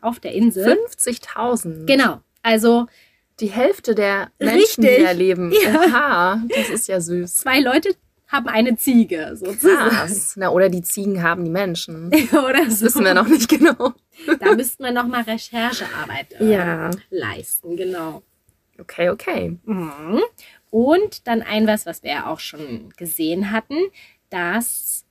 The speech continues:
Speaker 1: eben Fuerteventura auch nur hundert Kilometer von der afrikanischen Küste entfernt liegt.
Speaker 2: Mhm. Ja,
Speaker 1: Mhm.
Speaker 2: das stimmt.
Speaker 1: Wovon wir natürlich auch sehr profitiert haben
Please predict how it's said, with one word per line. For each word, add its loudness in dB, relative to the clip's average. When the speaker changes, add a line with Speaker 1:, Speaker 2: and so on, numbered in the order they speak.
Speaker 1:
eben -4
Fuerteventura -8
auch -12
nur -10
hundert -4
Kilometer -4
von -14
der -14
afrikanischen -16
Küste -4
entfernt -18
liegt. -20
Speaker 2:
Mhm. -6
Ja, -2
Speaker 1:
Mhm. -18
Speaker 2:
das -16
stimmt. -14
Speaker 1:
Wovon 0
wir 2
natürlich -4
auch -18
sehr -4
profitiert -8
haben -6